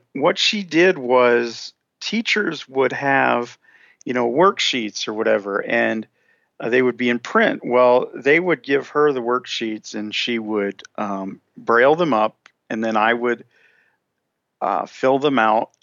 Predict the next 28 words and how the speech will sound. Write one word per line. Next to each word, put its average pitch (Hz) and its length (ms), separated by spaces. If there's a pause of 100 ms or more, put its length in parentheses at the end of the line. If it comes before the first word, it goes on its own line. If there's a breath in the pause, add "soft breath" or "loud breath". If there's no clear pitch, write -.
(140)
and 110 160
then 113 180
I 107 100
would 104 180
give 113 180
them 107 160
back 117 280
to 127 80
her, 104 320
and - 200
she - 180
would 113 160 (220)
write 113 360
my 110 240
answers 107 520
in 104 160
on 98 200
the 98 80
print - 340
worksheet, 113 560
and, 101 160 (460 loud breath)
and 113 120
that's 117 240
what 117 120
my 104 160
teachers 113 540
would 95 140
grade. - 380